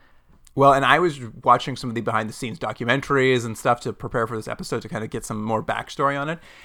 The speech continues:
And one of the things that was talked about between, uh, Devis, the actor who played Devis and the actor who played Nathan, they talked about how when they came back to shoot this episode, it di-, the episode didn't get rewritten because Devis wasn't there.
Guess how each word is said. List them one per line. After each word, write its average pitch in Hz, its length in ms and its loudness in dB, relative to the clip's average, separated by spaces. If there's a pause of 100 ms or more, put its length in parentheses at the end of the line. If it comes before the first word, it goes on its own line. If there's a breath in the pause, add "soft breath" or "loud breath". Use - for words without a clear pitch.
(120)
And 131 240 -2
one 135 200 4
of 175 100 -2
the 170 80 -2
things 147 320 -2
that 131 80 0
was 120 180 -4
talked 127 300 4
about 110 240 -2
between, 117 400 -6
uh, 107 300 -4 (160)
Devis, 123 420 0
the 123 140 2
actor 120 160 0
who - 40 -6
played 120 200 -2
Devis 117 220 -4
and 120 60 -6
the 113 40 -4
actor 110 160 -6
who - 40 -14
played 113 160 -2
Nathan, 110 460 -6 (400 soft breath)
they 208 160 2
talked 160 320 4
about 135 220 4
how 123 260 6 (240 loud breath)
when 131 160 0
they 139 140 0
came 139 180 -2
back 120 160 -2
to - 80 -16
shoot - 160 -8
this - 160 -16
episode, 131 540 0 (640)
it 135 80 -6
di-, 151 220 0
the 151 120 2
episode 202 280 0
didn't 156 220 -2
get 170 140 0
rewritten 127 680 2
because 110 220 -4
Devis 113 220 -4
wasn't 107 220 -8
there. 113 340 2